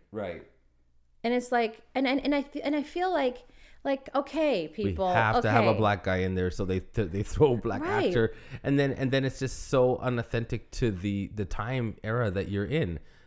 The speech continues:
Speaker 1: There is no way that the black man would be <laughs> free at that time, and just
Speaker 2: No.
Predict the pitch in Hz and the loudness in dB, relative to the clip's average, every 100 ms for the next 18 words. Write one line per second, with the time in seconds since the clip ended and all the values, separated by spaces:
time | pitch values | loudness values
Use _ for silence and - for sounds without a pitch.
0 | - 127 135 139 143 139 104 101 117 117 | -2 0 2 0 0 0 0 2 4 4
1 | 104 85 98 104 104 107 104 101 107 - | 2 -2 -2 0 0 -2 0 0 -2 -2
2 | - 120 92 92 92 107 98 95 92 98 | 0 0 -2 -6 -6 -4 -2 -2 -2 -2
3 | 98 233 269 160 | -2 -2 -2 -4